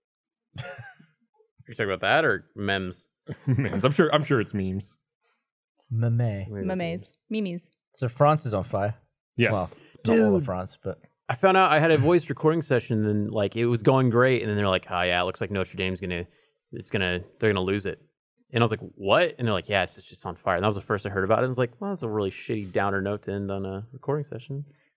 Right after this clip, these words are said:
Speaker 2: So, like, they
Speaker 4: Yeah.
Speaker 2: couldn't save it? Is that the news?
Speaker 1: I
Speaker 4: Was
Speaker 1: think it's
Speaker 4: it,
Speaker 1: still on fire.
Speaker 4: was it arson?
Speaker 1: <clears throat>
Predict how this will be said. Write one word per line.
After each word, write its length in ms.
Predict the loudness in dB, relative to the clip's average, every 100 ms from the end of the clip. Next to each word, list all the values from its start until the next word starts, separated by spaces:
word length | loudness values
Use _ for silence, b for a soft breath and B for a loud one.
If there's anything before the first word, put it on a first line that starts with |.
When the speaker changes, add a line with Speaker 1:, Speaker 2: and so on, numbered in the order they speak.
| 2
Speaker 2:
So, 80 | 2
like, 120 | 4
they 60 |
Speaker 4:
Yeah. 40 | 4
Speaker 2:
couldn't 140 | 2
save 240 | 4 2 2
it? 140 | 0 -4
Is 120 | -2
that 120 | -2
the 120 | 0
news? 340 | 0 0 -2 -4
Speaker 1:
I 40 |
Speaker 4:
Was 140 | 0 2
Speaker 1:
think 80 | 2
it's 60 |
Speaker 4:
it, 20 |
Speaker 1:
still 160 | 2 2
on 80 | 2
fire. 360 | 2 2 0
Speaker 4:
was 160 | -2 0
it 100 | 0
arson? 300 | 0 -2 -2
Speaker 1:
<clears throat> 260 | -2 -4